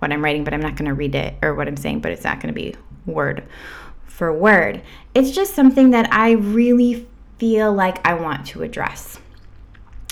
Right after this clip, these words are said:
Something that's going on right now, some things that have been said, and I just want to talk about it. So guess what? I have a podcast. I can. <laughs>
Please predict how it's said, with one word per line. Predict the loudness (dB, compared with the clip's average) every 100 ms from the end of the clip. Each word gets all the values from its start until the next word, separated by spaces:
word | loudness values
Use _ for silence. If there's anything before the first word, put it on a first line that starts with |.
| -14
Something | -10 -2 0 0 0 0
that's | -2 -4
going | -4 -4 -2
on | -2 0 0
right | -2 -4 -4
now, | -4 -4
some | -6 -10
things | -10 -10
that | -8
have | -10 -10
been | -10 -10
said, | -8 -2 0 0 -4 -8 -14 -16 -16 -4
and | 0 4 4 2 -4 -2
I | -2 -2 -4 -6
just | -2 -2 -2 -8 -16 -12
want | -8 -8 -10 -20 -20 -14
to | -12
talk | -8 -10 -8
about | -10 -10 -12
it. | -14 -14 -16 -14 -16
So | -14 -6 -6
guess | -4 -6 -2
what? | 0 0
I | -2
have | -2 -2
a | -2
podcast. | -6 -2 -2 -2 -6 -6 -6 -10 -14 -16 -16 -16 -20 -20 -20 -20 -20 -2 2
I | 4
can. | 4 6 8 8 6 4 2 -6
<laughs> | -12